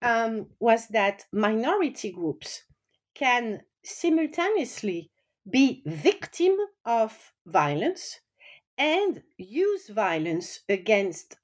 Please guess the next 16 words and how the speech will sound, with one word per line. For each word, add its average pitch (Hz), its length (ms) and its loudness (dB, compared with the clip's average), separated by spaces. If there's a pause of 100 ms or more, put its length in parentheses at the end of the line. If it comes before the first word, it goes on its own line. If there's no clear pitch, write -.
(140)
other 208 260 0
groups. 165 500 -14 (840)
And 247 180 -2
I 269 160 0
know 320 260 2
it, - 260 -8
it 262 200 -8
was, 349 240 2
uh, 214 160 0 (300)
maybe 302 320 0
the 247 160 -4
most 254 380 -2
controversial 240 920 -2
part 233 360 0
of 196 160 -8
my 190 260 -2